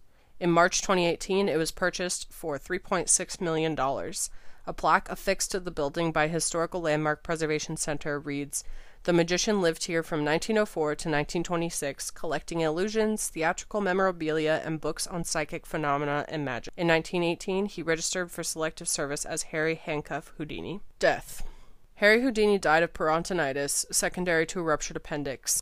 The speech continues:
on October thirty-first, nineteen twenty-six, at Detroit's Grace Hospital, aged fifty-two.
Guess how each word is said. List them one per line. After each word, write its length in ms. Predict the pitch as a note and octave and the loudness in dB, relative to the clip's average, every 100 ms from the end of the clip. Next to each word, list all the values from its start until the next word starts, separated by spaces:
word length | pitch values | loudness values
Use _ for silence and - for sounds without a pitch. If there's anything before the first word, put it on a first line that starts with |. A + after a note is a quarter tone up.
| - | 0
on 80 | E3+ | 2
October 340 | E3 G3 G3 | 2 2 0
thirty-first, 540 | G3+ G3 F#3+ D3 D3 C#3+ | -2 -2 -2 -2 0 0
nineteen 320 | C#3+ - E3+ | -2 -2 -4
twenty-six, 640 | - D#3 D3+ - C3 - - | -2 -2 -2 -2 -4 -6 -8
at 120 | D#3+ | -8
Detroit's 500 | E3+ - E3+ E3 - | -6 -4 -2 -2 -4
Grace 320 | - D3+ E3 | -6 -2 0
Hospital, 520 | - D3+ D3 - D3 C#3+ | 0 0 -2 -2 -4 -6
aged 280 | D#3 D3+ - | -6 -6 -6
fifty-two. 600 | - D3 D#3 D3 B2 | -6 -8 -8 -8 -8